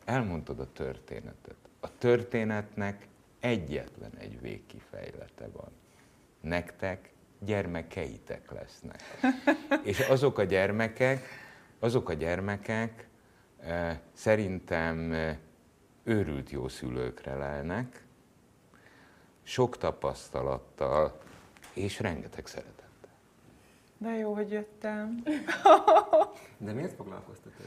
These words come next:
Speaker 3: most ennyire?
Speaker 2: Hát pont azért foglalkoztat most ennyire, mert hogy, ö, hogy túl, túl vagyok a,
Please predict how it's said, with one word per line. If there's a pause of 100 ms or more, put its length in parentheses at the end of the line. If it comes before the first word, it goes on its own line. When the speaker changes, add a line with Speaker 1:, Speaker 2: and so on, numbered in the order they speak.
Speaker 3:
most
ennyire?
Speaker 2:
Hát
pont
azért
foglalkoztat
most
ennyire,
mert
hogy,
ö, (120)
hogy
túl,
túl
vagyok
a,